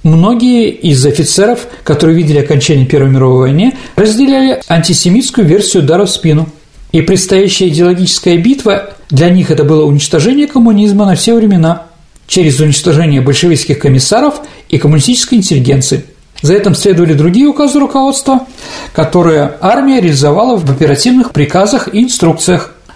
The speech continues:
Ну, самый важный, Саша, наверное, указ о введении военного положения в районе от тринадцатого мая.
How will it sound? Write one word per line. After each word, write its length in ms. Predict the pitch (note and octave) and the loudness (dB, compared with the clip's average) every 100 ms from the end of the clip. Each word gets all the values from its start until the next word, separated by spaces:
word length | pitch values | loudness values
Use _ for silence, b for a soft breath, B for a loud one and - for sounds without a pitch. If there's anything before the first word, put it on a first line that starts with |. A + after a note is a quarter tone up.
| - | -4
Ну, 300 | E3 G#3+ - | 0 0 0
самый 340 | - F#3+ F3+ | 0 0 2
важный, 320 | G3+ A#3 A3+ | 0 0 -2
Саша, 340 | F#3 G3 - F3 | 0 0 0 0
наверное, 360 | E3+ F3+ E3+ | 0 0 0
указ 340 | E3+ F#3+ - - | 0 -2 -4 -4
о 80 | D3+ | -2
введении 480 | D3 D#3 F#3 E3+ D#3 | 0 0 0 2 2
военного 380 | D#3+ D#3+ C#3 C3+ | 0 0 0 0
положения 680 | D3+ B2+ A#2+ A#2+ E3 A#3+ - _ - B B B | 0 0 0 0 0 -2 -8 _ -20 B B B
в 140 | C#3+ | 0
районе 500 | D3 C#3+ C#3 C3+ E3+ - B B B B | 0 2 0 0 -2 -6 B B B B
от 120 | D#3+ | -4
тринадцатого 580 | D#3+ E3 - - D3 C#3 | 0 0 -2 -2 0 0
мая. 540 | C#3 D3 C#3+ C3+ C#3 | 2 2 0 0 -4